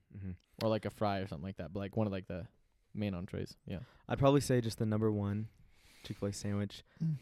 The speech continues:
Speaker 1: Um, it's very hard to beat. I'd get extra, extra pickles. Um,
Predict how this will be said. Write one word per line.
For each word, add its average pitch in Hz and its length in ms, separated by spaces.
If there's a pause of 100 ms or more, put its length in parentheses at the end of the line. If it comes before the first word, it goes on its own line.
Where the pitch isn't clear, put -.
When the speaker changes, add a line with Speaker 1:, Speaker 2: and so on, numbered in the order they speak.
(120)
Speaker 1:
Um, 110 120
it's 107 120
very 117 180
hard 117 160
to 107 60
beat. 113 200
I'd 110 160
get 113 160
extra, - 320
extra 110 240
pickles. 110 560 (160)
Um, 95 460